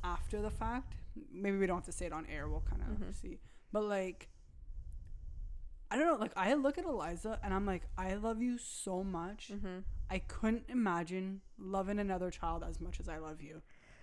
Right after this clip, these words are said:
Speaker 2: You know what's so funny? I think because I've heard that so many times, and so many people say,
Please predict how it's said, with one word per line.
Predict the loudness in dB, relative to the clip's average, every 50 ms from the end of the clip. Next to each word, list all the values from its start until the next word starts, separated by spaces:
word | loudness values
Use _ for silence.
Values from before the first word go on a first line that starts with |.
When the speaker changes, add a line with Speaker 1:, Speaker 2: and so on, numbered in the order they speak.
| -20 -20 -18 -10 -4
Speaker 2:
You | 0 2
know | 4 4
what's | 4 4 4 2 2
so | 2 4 4
funny? | 2 2 0 -2 -2 0 -2 -2 -2 -2 0 4
I | 6
think | 12 12 12 12 12 12 2
because | 0 2 4 4 4 4
I've | 2 0 0
heard | -2 -2 0 0 0 2 2
that | 2 2 2 0
so | -4 -4 -2 -2
many | -2 -4 -4 -4
times, | -4 -4 -4 -4 -4 -4 -4 -6 -6 -6
and | -6 -6 -4 -4
so | -2 -2 -2 0
many | -2 -4 -4
people | -6 -6 -8 -6 -6
say, | -6 -6 -6 -4 -4 -2 -4 -4 -4